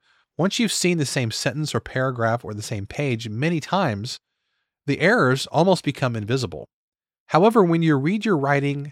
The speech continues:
to yourself aloud, you're using your ears instead of your eyes to catch the errors. And it is honestly amazing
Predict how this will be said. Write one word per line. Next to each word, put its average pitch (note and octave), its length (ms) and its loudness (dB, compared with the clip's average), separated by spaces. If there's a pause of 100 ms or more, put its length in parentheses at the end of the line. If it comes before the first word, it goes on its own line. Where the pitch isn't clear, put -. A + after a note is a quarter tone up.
to - 140 -6
yourself C3 420 -2
aloud, A2 600 -2 (540)
you're C3+ 80 0
using F#3 360 2
your C3+ 180 0
ears D3+ 480 2
instead A#2+ 320 0
of D#3+ 80 0
your D3 100 0
eyes G#2 340 -4
to A#2+ 100 -6
catch - 260 -8
the G#2+ 140 -10
errors. B2+ 440 -4 (460)
And C#3 80 -2
it G3 100 4
is A3+ 200 4
honestly D3+ 440 0
amazing B2 680 -2